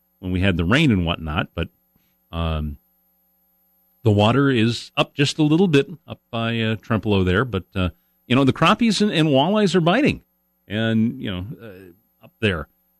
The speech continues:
uh, and, and I sure would think that's gonna translate, uh, down, uh,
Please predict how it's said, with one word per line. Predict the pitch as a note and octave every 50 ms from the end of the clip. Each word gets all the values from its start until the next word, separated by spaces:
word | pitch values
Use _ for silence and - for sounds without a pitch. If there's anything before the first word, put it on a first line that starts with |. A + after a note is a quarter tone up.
| _ _
uh, | - F2 F2+ F2 F2 F2+ -
and, | G#2+ G2+ G2 G2 G2 F#2+ G2+ - -
and | G2 F#2+ G2 G2 F#2 G2+ - -
I | - F#2 G2 G2 G2 - _ - _ _
sure | - - D3 D#3 E3
would | D3 C3 G#2+ - -
think | - D#3 C#3+ -
that's | C3+ C3 -
gonna | - C3+ A#2+ G#2
translate, | - - C3+ C#3 C3+ B2 - C3+ B2+ B2 - - -
uh, | A#2 A2+ A2+ G#2
down, | G2 A#2+ B2+ B2+ C3 B2+ A#2+ G2+ - _ _ _ _ _ _ _ _ _ -
uh, | G2 F#2+ F#2+ F#2+ F#2+ G2 F#2+ F2+